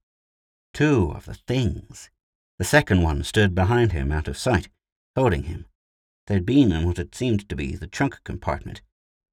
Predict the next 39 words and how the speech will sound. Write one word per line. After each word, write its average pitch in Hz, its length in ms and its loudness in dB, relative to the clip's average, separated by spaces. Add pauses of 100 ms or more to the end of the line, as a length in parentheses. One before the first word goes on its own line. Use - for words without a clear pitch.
and 90 100 0
they 85 60 2
had 85 200 0
come 107 200 0
out. 131 280 0 (1000)
The 95 140 4
eyes 85 400 4
in 69 60 -4
the 69 60 -2
mirror 78 320 0
vanished. 80 500 -2 (680)
A 90 60 -2
moist, 92 440 4 (200)
black - 400 2
roach 98 320 2
arm 69 260 -6
reached 101 340 0
over 69 140 -4
the 71 100 -4
back 85 280 0
of 69 60 -8
the 69 80 -6
seat - 300 -2
beside 78 460 -2
Garfield, 87 540 -2 (440)
picked - 300 -4
up - 220 -2
the 87 100 -8
cigarette 82 480 -2
he - 80 -10
had 71 140 -8
dropped, - 380 0 (540)
extinguished 92 600 -2
it - 180 -14
with - 180 -16
rather 87 220 -2
horribly 82 480 0
human 76 500 -2
motions, - 580 -12